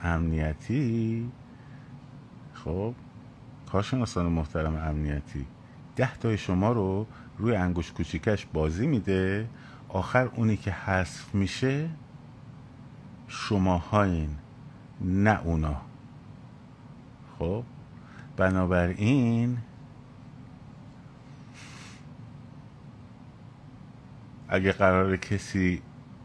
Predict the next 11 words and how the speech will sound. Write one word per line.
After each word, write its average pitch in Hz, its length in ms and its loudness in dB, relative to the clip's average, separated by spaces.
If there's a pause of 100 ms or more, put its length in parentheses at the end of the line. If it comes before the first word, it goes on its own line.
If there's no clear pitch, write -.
(400)
ایزوله 95 500 6
بشه، 107 800 2 (2750)
شماهاین، 95 880 4
نه 92 180 6
اونا، 73 380 -2
تو - 120 -4
نزدیکی 80 540 -2
با 78 140 -6
اونا. 71 340 -4 (420)
حواستون 104 800 2
باشه 82 600 0